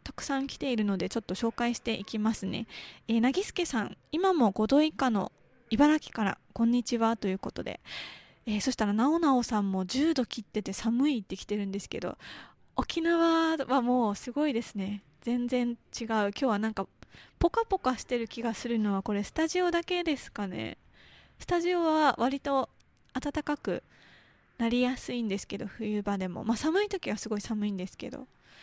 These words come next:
今日はそこまで日差しがすごいあるわけではないんですが、すごい暖かいです。そして、高保さん、「こんにちは、昼ラジ。風が強い」って来てますね。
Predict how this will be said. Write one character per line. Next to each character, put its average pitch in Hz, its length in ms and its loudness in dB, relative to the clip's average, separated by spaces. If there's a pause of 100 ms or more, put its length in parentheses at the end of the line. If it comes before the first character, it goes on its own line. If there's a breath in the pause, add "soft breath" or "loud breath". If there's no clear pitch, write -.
(340 loud breath)
今 453 120 -2
日 - 20 4
は 320 60 2
そ 285 120 -2
こ 359 140 -2
ま 370 160 2
で 240 300 0 (160)
日 - 140 -8
差 320 140 -2
し - 180 -6
が 311 240 -2 (360)
す - 180 -10
ご 269 180 -2
い 220 160 -4
あ 240 120 -2
る 233 120 2
わ 208 100 0
け 254 180 -4
で 202 100 0
は 185 220 -2 (120)
な 226 160 0
い 247 80 2
ん 226 80 0
で 196 100 -2
す - 160 -10
が、 - 180 -6 (760)
す - 140 -6
ご 247 100 4
い - 80 -2
暖 226 440 -2
か 202 180 -2
い 170 140 -6
で 202 140 -10
す。 - 220 -16 (1040 loud breath)
そ - 120 -2
し 214 60 -4
て、 220 200 0 (460)
高 330 220 2
保 311 140 4
さ 214 240 -2
ん、 185 200 -6 (420)
「こ - 120 -4
ん 294 80 -2
に 302 100 -4
ち 285 100 -4
は、 277 40 -4
昼 269 220 0
ラ 262 160 2
ジ。 240 180 -4
風 277 320 -2
が 311 140 -2
強 302 340 -2
い」 226 240 -4
っ - 80 -20
て - 100 -12
来 - 120 -16
て 214 100 -4
ま 196 160 -2
す - 140 -10
ね。 196 200 -2